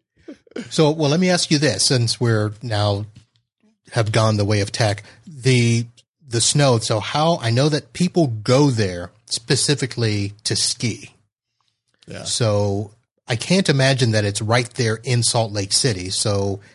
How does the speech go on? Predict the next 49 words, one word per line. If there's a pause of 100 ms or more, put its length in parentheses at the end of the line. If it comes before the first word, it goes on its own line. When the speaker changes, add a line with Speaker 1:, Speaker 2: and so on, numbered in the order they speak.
(140)
Speaker 1:
I
mean,
do
you
have
resorts
right
there,
or
do
they
have
to
go, (240)
like,
an
hour
out
of
town,
up
a
mountain
or
anything,
or (560)
how
Speaker 2:
Yeah,
Speaker 1:
is
Speaker 2:
up
Speaker 1:
that?
Speaker 2:
a
mountain.
There, (160)
so
we're
in
a
valley
surrounded
by
mountains,
and
Speaker 1:
Right.
Speaker 2:
the
mountains
to
our
east,